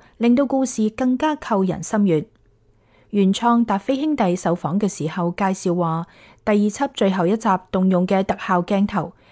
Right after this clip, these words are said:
比成個第三季嘅特效鏡頭加起嚟都仲要多。呢一節新聞已經全部播放完畢，好多謝大家嘅收睇。如果你鍾意我哋嘅節目，請點擊小鈴鐺，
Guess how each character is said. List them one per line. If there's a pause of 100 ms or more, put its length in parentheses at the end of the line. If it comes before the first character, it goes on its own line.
(200)
比
成
個
第
三
季
嘅
特
效
鏡
頭 (220)
加
起
嚟
都
仲
要
多。 (1900)
呢
一
節
新
聞
已
經
全
部
播
放
完
畢， (480)
好
多
謝
大
家
嘅
收
睇。 (580)
如
果
你
鍾
意
我
哋
嘅
節
目， (260)
請
點
擊
小
鈴
鐺，